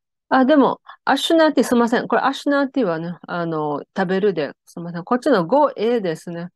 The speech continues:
to pervade, to accumulate。ね、pervadeっていうのね、そのアップだともそうだけど、to pervadeっていうのには、ね、to obtainっていう意味もあります。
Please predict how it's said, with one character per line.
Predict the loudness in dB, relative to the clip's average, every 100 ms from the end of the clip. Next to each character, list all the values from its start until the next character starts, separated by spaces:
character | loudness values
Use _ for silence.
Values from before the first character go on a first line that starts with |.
| _ _ _
to | -4 0
pervade, | 2 4 4 4 2
to | -2 -2
accumulate。 | -2 -6 -6 -6 -8 -10 -18 _ _ _ -16
ね、 | -14 -6
pervade | 0 2 4 4 2
っ |
て | 0 0
い |
う | 0
の | -2
ね、 | -4
そ | -4
の | -4 0
ア | -2
ッ | -2
プ | -4
だ | -4 -6
と | -8
も | -8
そ | -6 -6
う |
だ | -6
け | -6
ど、 |
to | -6 -8
pervade | -4 -4 0 0 -2
っ | -8 -4
て | -4
い | -4 -2
う | 2 2 2 -2
の | -4
に | -2
は、 | -2 -2 -6 _ _
ね、 | -6
to | -4 -2 -2
obtain | -4 -6 -8 -6 -6 -8
っ |
て | -10
い | -6
う |
意 | -2
味 | -2
も | -2 -4
あ | -6
り | -8
ま | -14
す。 | -20 -20